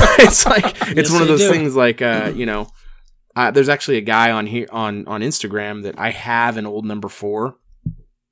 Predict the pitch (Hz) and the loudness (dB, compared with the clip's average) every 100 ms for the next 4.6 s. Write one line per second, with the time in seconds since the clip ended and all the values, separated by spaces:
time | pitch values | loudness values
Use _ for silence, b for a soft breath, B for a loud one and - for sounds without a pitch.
0 | _ - - 110 101 101 - 117 110 107 | _ -20 -14 -10 -6 -8 -6 -6 -6 -8
1 | 101 - 107 104 - - 147 160 90 123 | -10 -6 -6 -6 -8 -6 -4 -4 -2 -2
2 | 110 104 - 101 92 92 98 90 90 101 | 0 -4 -4 -12 -14 -12 -12 -12 -12 -12
3 | 92 87 82 92 85 76 - b b b | -12 -14 -14 -12 -12 -14 -20 b b b
4 | b _ 113 98 87 78 | b _ -16 -14 -14 -20